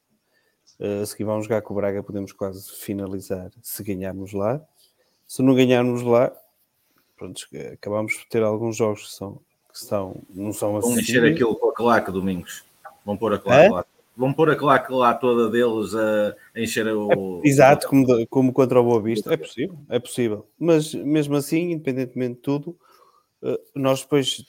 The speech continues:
Speaker 1: os no-, os jogos que temos a seguir são relativamente acessíveis. Dois deles em casa. Eh, por isso está, está bem encaminhado. Eh, outra coisa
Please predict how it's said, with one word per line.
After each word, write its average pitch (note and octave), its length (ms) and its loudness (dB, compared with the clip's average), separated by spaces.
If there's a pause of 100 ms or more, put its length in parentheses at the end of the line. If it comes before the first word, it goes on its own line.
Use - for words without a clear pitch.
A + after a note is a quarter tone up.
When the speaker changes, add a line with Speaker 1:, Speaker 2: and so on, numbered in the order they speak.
(160)
Speaker 1:
os C3 180 -4
no-, C#3 220 -2
os C#3 180 -2
jogos C3 300 0
que - 140 -20
temos A#2+ 340 -10
a A#2+ 60 -10
seguir A#2+ 400 -10
são A#2 260 -2
relativamente A#2 840 -4
acessíveis. A#2+ 960 -10 (1040)
Dois B2 240 0
deles A2+ 320 -2
em A#2+ 160 -2
casa. A#2+ 500 -2 (1200)
Eh, B1+ 520 -12
por B2 180 -2
isso C#3 640 -2
está, - 240 -4 (600)
está B2 300 0
bem B2+ 180 -2
encaminhado. A#2 560 -4 (720)
Eh, C3+ 260 2
outra D#3 440 4
coisa A#2+ 500 0